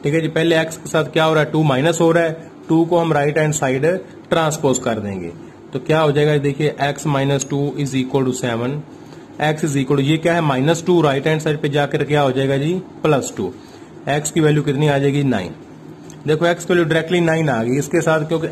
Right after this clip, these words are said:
एक्स के साथ कोई number नहीं है ना multiply और divide में, इसलिए एक्स की value direct कितनी आ गई जी, नाइन आ गई। ठीक है जी, ऐसे ही देखिए और क्वेश्चंस हैं, जैसे six x is equal to ट्वेल्व।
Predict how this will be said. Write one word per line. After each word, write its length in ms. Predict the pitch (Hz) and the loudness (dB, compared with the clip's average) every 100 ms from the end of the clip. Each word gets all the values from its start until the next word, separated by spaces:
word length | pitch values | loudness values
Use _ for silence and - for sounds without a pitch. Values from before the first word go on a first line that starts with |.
| - | -4
एक्स 180 | 156 | -4
के 100 | - | -4
साथ 200 | 160 160 156 | -2 0 2
कोई 100 | 156 | 0
number 260 | 139 151 | 2 0
नहीं 100 | 165 | 0
है 60 | 180 | 0
ना 80 | 202 | 0
multiply 540 | 143 127 147 143 143 | 0 0 -2 0 0
और 180 | 131 117 - - | 0 -4 -10 -10
divide 380 | 127 131 123 120 | -2 0 0 0
में, 220 | 110 104 | -2 -2
इसलिए 380 | 127 151 147 143 | -4 -2 0 0
एक्स 160 | 147 | -2
की 80 | 160 | 0
value 220 | 139 135 | 0 0
direct 300 | 131 135 - | -2 -6 -6
कितनी 260 | 143 127 143 | -8 -4 -4
आ 100 | 131 | -2
गई 120 | 127 | -2
जी, 240 | 131 190 220 - - - - - | -4 -4 -8 -14 -20 -20 -20 -4
नाइन 340 | 147 139 120 101 | -2 0 -2 -4
आ 120 | 85 | -8
गई। 120 | 82 82 - - - - - - - - - | -14 -18 -20 -20 -20 -20 -20 -20 -20 -20 -8
ठीक 160 | 139 147 | -4 0
है 100 | 165 | 0
जी, 140 | 147 - - - - - - | -2 -6 -18 -20 -20 -20 -6
ऐसे 260 | 143 147 185 | -2 0 2
ही 60 | 180 | 2
देखिए 460 | 160 156 170 170 165 - - - - | 2 0 2 0 -2 -12 -20 -10 0
और 200 | 147 165 | 2 2
क्वेश्चंस 440 | 160 156 156 160 | 2 2 2 0
हैं, 240 | 147 160 180 - - - | 0 0 -4 -14 -16 -4
जैसे 360 | 139 139 165 160 | 0 0 0 -2
six 400 | - 165 165 175 | -2 -4 0 0
x 280 | 160 160 - | 0 -4 -4
is 200 | 151 131 | -2 0
equal 440 | 135 127 143 139 127 | -2 0 0 2 2
to 320 | 139 160 208 - - - - - - - - - - - | 0 0 -2 -4 -18 -20 -20 -20 -20 -20 -20 -20 -20 -4
ट्वेल्व। 260 | 156 117 | -2 -2